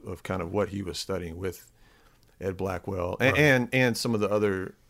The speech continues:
Speaker 1: drummers who at that time he, he had a chance to sort of, sort of study with. But, but, uh, I know he was working. I don't know how often at that point in time he was actually playing weekly. I would imagine he was at some, you know, I, I think he was involved with some of the rhythm and blues,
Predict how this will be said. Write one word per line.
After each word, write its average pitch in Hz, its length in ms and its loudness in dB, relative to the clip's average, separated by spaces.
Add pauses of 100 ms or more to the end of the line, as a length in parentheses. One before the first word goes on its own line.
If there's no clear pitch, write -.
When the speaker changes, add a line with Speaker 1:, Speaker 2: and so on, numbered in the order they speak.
(280)
Speaker 1:
drummers 104 920 -4
who 131 180 4
at 123 100 2
that 107 180 6
time 123 360 2
he, 107 340 -2
he 107 240 -4
had 104 160 -2
a 90 60 -6
chance 101 380 -4
to 85 280 -8
sort 87 240 -8
of, 82 140 -10 (200)
sort - 200 -16
of - 80 -16
study 98 240 -2
with. - 200 -10
But, 98 200 0 (720)
but, 107 260 4
uh, 101 380 4
I 147 80 4
know 202 160 6
he 202 120 8
was 110 400 0 (140)
working. 120 560 2
I 131 60 4
don't 147 160 2
know 127 220 6
how 120 200 2
often 113 380 2
at 95 80 -4
that 113 180 2
point 110 200 2
in 101 60 -2
time 104 240 -2
he 107 120 -2
was 98 160 -2
actually 92 400 -2 (560)
playing 107 320 4
weekly. 98 420 2
I 95 60 0
would 101 140 0
imagine 101 440 2
he 104 100 0
was 95 480 0
at 107 140 -6
some, - 240 -6
you 104 180 -4
know, 92 300 -2
I, 98 60 -8
I 101 60 -8
think 135 200 0
he 139 80 0
was 117 240 6
involved 104 420 4
with 98 140 -2
some 107 220 0
of 101 80 0
the 92 60 -4
rhythm 104 260 0
and 92 100 -6
blues, 107 460 0